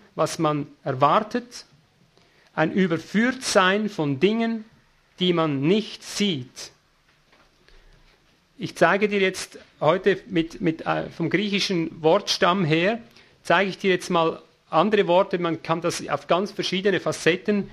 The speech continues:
kann man diesen Glauben enthüllen. Ich zeige dir jetzt einmal die Art und Weise, wie der Glaube funktioniert, wie das zusammenhängt mit unserer Erwartung.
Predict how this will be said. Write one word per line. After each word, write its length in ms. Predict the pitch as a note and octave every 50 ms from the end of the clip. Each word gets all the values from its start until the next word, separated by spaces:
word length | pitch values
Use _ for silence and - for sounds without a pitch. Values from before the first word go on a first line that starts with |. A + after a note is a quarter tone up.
| - - - - - _
kann 160 | - F3 E3+
man 180 | E3 D#3+ D#3+ D#3+
diesen 280 | F3+ E3 - F3 D#3
Glauben 420 | D#3 D#3 D3+ D3 E3 F#3+ F#3+ F3+ D#3+
enthüllen. 560 | C#3+ - - - D#3 F#3 F#3+ G3+ A3 B3 B3 - - - - - - - -
Ich 160 | F3+ - -
zeige 320 | - E3 E3+ F#3+ F#3+ G3
dir 100 | F#3+ F#3+
jetzt 200 | F3+ F3 - -
einmal 460 | - E3 E3+ F3 E3+ D#3+ D#3+ E3 D3+ - - - _ _ _ _ _ _ _ _ -
die 220 | F3 E3 F3 -
Art 280 | - D#3 E3+ G3+ G3+ -
und 140 | F#3+ D#3+ D#3
Weise, 300 | D#3+ D#3+ F#3 F#3 - F3+
wie 60 | F3+
der 100 | E3+ E3
Glaube 380 | - F3 D#3+ D#3 F3+ G3 G3 F#3+
funktioniert, 640 | - F3+ E3+ D#3+ - - - D3+ D#3 E3 G3 G#3
wie 80 | G3 F3+
das 140 | E3+ D#3+ -
zusammenhängt 720 | - D#3 - - D3 D#3+ F#3+ G3+ E3+ D3+ E3+ F#3 F#3+ F#3+
mit 160 | F#3 E3 -
unserer 400 | F3 E3 E3 D#3+ - D3+ D3+ D3
Erwartung. 840 | - - C#3+ C#3 C#3+ C#3 C#3+ E3 F#3 F#3 - - F3+ C#3+ B2+ C3 C3